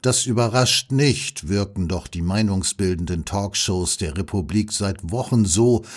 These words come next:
als hätte der P-R-Stab der ukrainischen Regierung die Redaktion übernommen. Nun schwadroniert man über die große Schuld, die Deutschland auf sich laden würde,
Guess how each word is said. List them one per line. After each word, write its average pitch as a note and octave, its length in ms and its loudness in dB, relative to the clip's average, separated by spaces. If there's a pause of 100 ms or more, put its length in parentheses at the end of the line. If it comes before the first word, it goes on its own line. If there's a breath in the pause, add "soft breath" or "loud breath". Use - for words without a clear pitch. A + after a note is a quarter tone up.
(140 loud breath)
als C3 300 -2
hätte C#3+ 180 0
der A2+ 200 2
P-R-Stab A2+ 1000 0
der A2 180 0
ukrainischen G#2+ 680 2
Regierung A2 760 2
die G#2 120 -4
Redaktion F#2+ 720 -4
übernommen. - 560 -10 (480 loud breath)
Nun F#3 240 2
schwadroniert G2+ 920 0
man G#2 160 2
über G#2 140 0
die A#2+ 140 0
große B2 500 2
Schuld, A#2+ 500 0
die G2 180 0
Deutschland F#2 640 -4
auf F#2 240 -4
sich - 260 -4
laden F2 420 -4
würde, G2+ 380 0